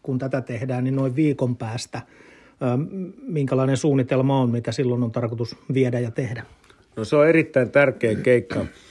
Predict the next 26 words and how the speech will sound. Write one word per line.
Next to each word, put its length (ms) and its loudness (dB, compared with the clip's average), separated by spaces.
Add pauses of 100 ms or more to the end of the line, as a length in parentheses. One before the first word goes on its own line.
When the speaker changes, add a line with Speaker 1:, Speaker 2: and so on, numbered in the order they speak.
(420)
Speaker 2:
Me 120 4
on 100 6
laskuvarjojääkäri 840 2
Killan 420 4
moottoripyöräjaosto 1200 2
on 140 -4
kerännyt 560 2
lyhyessä 560 4
ajassa 360 -2
yli 240 -4
kymmenentuhatta 760 -2
euroa 340 -2
rahaa, 540 2
ja 80 -6
näillä 280 -2
rahoilla 420 2
me 160 -4
on 80 -2
ostettu 400 -6
talvivarusteita 1000 -4
suomalaisille 680 -4
sotilaille, 640 0
joita 320 -4
on 120 -8
siellä 260 -6
kolmekymmentä. 1000 -6